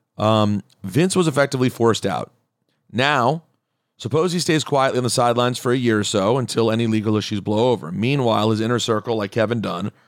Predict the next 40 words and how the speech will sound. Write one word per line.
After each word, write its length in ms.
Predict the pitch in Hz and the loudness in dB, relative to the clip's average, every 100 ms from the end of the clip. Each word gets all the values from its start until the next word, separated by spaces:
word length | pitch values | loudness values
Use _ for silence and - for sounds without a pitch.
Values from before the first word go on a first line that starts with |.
| _ _ - | _ _ -6
are 140 | 117 | -2
rumored 300 | 120 123 117 | 0 0 -2
to 60 | 110 | -2
be 80 | 110 | -2
departing 440 | 104 113 110 110 | 0 0 0 -2
too. 340 | - 156 87 - _ _ _ _ _ _ _ _ _ _ | 0 -2 -2 -8 _ _ _ _ _ _ _ _ _ _
What 220 | 113 147 | -2 0
are 80 | 185 | 0
the 200 | 180 165 | 0 0
odds 340 | 139 131 131 120 | 2 2 0 0
that 120 | 123 | 0
a 60 | |
year 260 | 117 135 143 | 0 0 0
or 40 | |
so 220 | 147 123 113 | 0 0 0
from 220 | 113 107 | -2 -4
now, 360 | 98 85 85 - _ | -4 -6 -10 -14 _
when 140 | - 117 | -6 -2
any 260 | 113 143 | 0 0
legal 280 | 151 151 151 | 0 2 2
issues 280 | 131 131 127 | 2 2 2
are 120 | 123 | 2
behind 460 | 113 120 120 123 113 | 2 0 2 2 0
them, 100 | 107 | -2
that 140 | 104 | -4
Vince 440 | 98 117 139 - - _ | 0 0 0 -4 -8 _
would 160 | 107 110 | -2 2
actually 420 | 117 117 110 107 | 2 0 -2 -2
use 420 | 98 127 165 165 | 0 0 0 0
his 240 | 131 135 | 0 0
money 420 | 117 127 107 85 95 _ _ _ | 0 0 0 -4 -12 _ _ _
and 220 | 120 135 151 | 0 2 2
his 120 | 143 | 0
connections 520 | 139 127 123 117 104 | 0 0 0 -2 -4
to 60 | - | -4
start 260 | - 117 | -2 0
a 60 | 110 | 0
new 300 | 113 139 165 | 0 0 2
wrestling 440 | 139 110 - 107 | 2 0 -2 -2
company 540 | 98 104 107 104 98 | -2 -2 -2 -2 -2